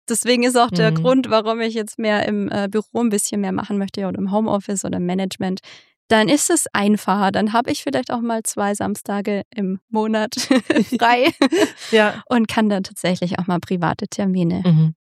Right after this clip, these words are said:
Speaker 1: oder private Freizeitaktivitäten machen.
Speaker 2: Ja.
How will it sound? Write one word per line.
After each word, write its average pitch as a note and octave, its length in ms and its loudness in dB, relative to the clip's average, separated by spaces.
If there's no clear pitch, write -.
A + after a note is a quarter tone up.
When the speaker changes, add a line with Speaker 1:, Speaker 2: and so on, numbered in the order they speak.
Speaker 1:
oder F#3 340 -4
private - 400 -4
Freizeitaktivitäten F3+ 1200 -2
machen. G3 320 -8
Speaker 2:
Ja. F#3 200 2